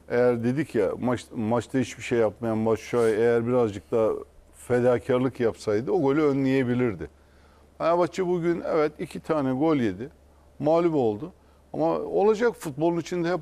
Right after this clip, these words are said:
bunlar var. Futbol onun için bu kadar güzel. Ama bu kadar normal oyun oynadıktan sonra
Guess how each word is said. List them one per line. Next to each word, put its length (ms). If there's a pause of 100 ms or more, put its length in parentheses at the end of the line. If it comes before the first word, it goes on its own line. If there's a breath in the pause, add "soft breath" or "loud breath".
(120)
bunlar 300
var. 220 (1000)
Futbol 360
onun 220
için 240
bu 80
kadar 320
güzel. 340 (100)
Ama 480
bu 80
kadar 380 (320)
normal 440
oyun 600
oynadıktan 760
sonra 340